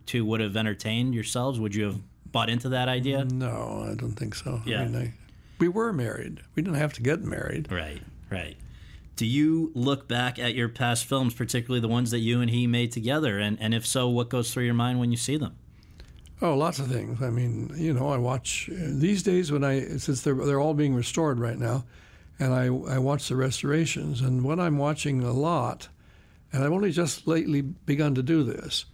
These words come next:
Speaker 2: I'm watching the performances of all of the supporting characters,
Speaker 1: Mm-hmm.
Speaker 2: and sometimes they are so good. I'm just so touched by them, and those, a lot of those people are gone now.
Speaker 1: Yeah.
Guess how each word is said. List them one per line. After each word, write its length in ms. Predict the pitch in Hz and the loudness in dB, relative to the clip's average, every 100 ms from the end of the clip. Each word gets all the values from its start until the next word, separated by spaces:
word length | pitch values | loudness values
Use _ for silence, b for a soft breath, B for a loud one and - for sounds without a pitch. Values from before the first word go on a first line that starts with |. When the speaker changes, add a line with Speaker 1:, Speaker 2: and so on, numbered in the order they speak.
| B B B - | B B B -4
Speaker 2:
I'm 300 | 139 143 143 | 0 2 2
watching 380 | 170 - 175 | 0 2 2
the 80 | 143 | 2
performances 640 | 131 127 143 160 156 147 135 | 0 -2 2 2 2 2 2
of 160 | 131 | 0
all 420 | 160 160 190 202 190 | 0 0 2 2 0
of 120 | 151 | 2
the 120 | 156 | 0
supporting 540 | 127 156 147 135 127 | 0 -2 0 0 2
characters, 760 | 127 - - - - - 90 - | 0 -2 -4 -8 -10 -6 -4 -4
Speaker 1:
Mm-hmm. 120 | 95 | 0
Speaker 2:
and 160 | 135 135 | 0 0
sometimes 540 | - 180 165 147 123 | 0 0 2 0 2
they 120 | 135 | -2
are 200 | 139 127 | -2 -2
so 420 | 123 - 175 180 202 | -4 -2 0 2 2
good. 600 | 143 165 196 - 175 156 B B B B B B | 2 2 2 0 -6 -12 B B B B B B
I'm 200 | 127 135 | -2 0
just 180 | 127 147 | 0 0
so 100 | 175 | 0
touched 400 | 185 - 180 - | -2 -2 -2 -2
by 160 | - - | -6 -8
them, 220 | 175 151 | -6 -4
and 100 | 139 | 0
those, 280 | 147 170 151 | 0 0 -2
a 20 | |
lot 160 | 135 156 | -2 0
of 80 | 143 | 0
those 140 | 139 | -2
people 260 | 151 135 123 | -2 -2 -2
are 80 | |
gone 360 | 117 127 131 123 | -2 -2 -2 -4
now. 180 | - - | -4 -6
Speaker 1:
Yeah. 160 | 95 | -6